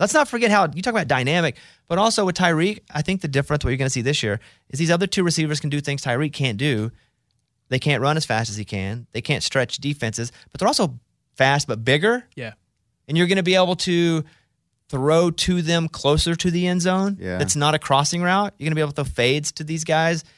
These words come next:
Speaker 1: You really didn't throw a lot of fades at Tyreek 'cause he's five nine.
Speaker 3: You didn't need to.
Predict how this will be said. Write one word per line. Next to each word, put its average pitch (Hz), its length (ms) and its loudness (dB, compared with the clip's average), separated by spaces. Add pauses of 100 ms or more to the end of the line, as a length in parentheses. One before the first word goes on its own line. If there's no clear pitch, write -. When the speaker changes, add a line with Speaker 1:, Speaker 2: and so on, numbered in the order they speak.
(220)
Speaker 1:
You 427 140 -8
really 359 160 4
didn't 185 160 2
throw 190 140 4
a - 20 4
lot 165 180 4
of 143 60 -6
fades 196 240 0
at 170 60 -8
Tyreek 214 360 2
'cause 180 100 -4
he's - 260 -6 (340)
five 202 340 4
nine. 233 440 0
Speaker 3:
You 285 60 -6
didn't 127 180 -4
need 147 180 -6
to. 110 180 -8